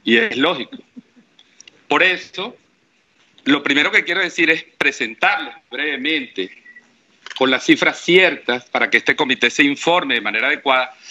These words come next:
la situación de la libertad de expresión en Venezuela. Y sobre todo, partiendo de los basamentos jurídicos que dan fundamento al ordenamiento legal vigente, constitucional,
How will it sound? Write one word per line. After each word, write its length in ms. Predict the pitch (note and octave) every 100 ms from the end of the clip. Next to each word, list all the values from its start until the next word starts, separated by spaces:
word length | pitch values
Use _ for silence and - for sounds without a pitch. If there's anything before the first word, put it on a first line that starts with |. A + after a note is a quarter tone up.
| -
la 320 | C#3 C#3+ C#3+ -
situación 640 | D#3+ C3+ C#3 - G3+ G3
de 80 | C#3
la 80 | B2
libertad 340 | A#2+ A#2 D#3+
de 60 | D3+
expresión 420 | - G#2+ - C3+
en 100 | G#2
Venezuela. 460 | F#2+ - A2 G#2 - _ _ _ _ - - -
Y 140 | F#3+ G#3
sobre 340 | A3 G#3+ G#3+
todo, 360 | G#3+ E3 D3+ D3+
partiendo 640 | C#3 B2+ C#3+ C3+ C3+ D#3+ -
de 160 | C3+
los 120 | E3
basamentos 600 | D3+ C#3 B2+ D3+ F#3 - B2
jurídicos 840 | C3 C#3+ G3+ F3 B2 - E2+ - _ _ _ _ _ _ _ _ _ _ -
que 140 | C3+
dan 240 | C3 D#3
fundamento 680 | D#3+ F#3 F3+ D#3+ C#3+ C3+ C#3
al 100 | C3
ordenamiento 680 | B2 A#2+ A#2+ B2 D#3+ F3+ E3+
legal 360 | A#2+ A#2 D3 -
vigente, 640 | F#3 F3+ D#3+ C3+ - C3+
constitucional, 920 | - F3+ G3 - - D#3+ D#3 C3+ C3